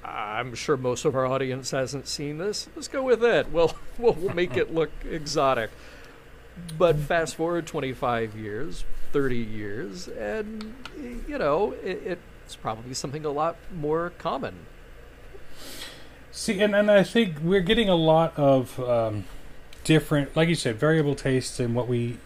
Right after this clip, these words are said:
Speaker 2: what we consume as a culture now. We're ending up in a lot of different places with, uh, plant-based proteins and things like that. And so,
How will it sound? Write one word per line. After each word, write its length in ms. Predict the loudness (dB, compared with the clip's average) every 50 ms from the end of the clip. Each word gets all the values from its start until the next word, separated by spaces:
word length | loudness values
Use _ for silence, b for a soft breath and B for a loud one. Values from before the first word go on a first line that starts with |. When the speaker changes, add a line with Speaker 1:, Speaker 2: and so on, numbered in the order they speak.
| B B B B B B B B B B B
Speaker 2:
what 160 | 0 0 4
we 220 | 4 6 6 4 4
consume 580 | 2 0 0 0 0 0 2 2 2 2 2
as 120 | 0 0 -2
a 60 | -2
culture 400 | 0 2 2 2 2 0 -2 -2
now. 420 | 0 0 2 2 2 4 4 2
We're 240 | 2 4 4 4 4
ending 240 | 4 4 4 4 4
up 180 | 2 2 2 0
in 80 | 0 0
a 60 | 0
lot 260 | 2 2 4 4 2
of 100 | 2 -2
different 300 | -2 -4 -4 -4 -6 -2
places 400 | 0 0 0 0 -2 -4 -4 -2
with, 260 | 0 0 0 0 -2 -6 B B B B B B B B B B
uh, 100 | -2 -2 -2
plant-based 560 | -2 2 2 2 2 2 2 0 0 0 0
proteins 680 | 0 0 0 0 0 -2 -6 -4 -4 -6 -6 -6 -6
and 120 | -6 -6 -4
things 260 | -4 -4 -2 0 0
like 200 | 0 0 0 0
that. 200 | 0 2 2 0
And 120 | -2 -6
so, 300 | -6 -2 0 0 0 0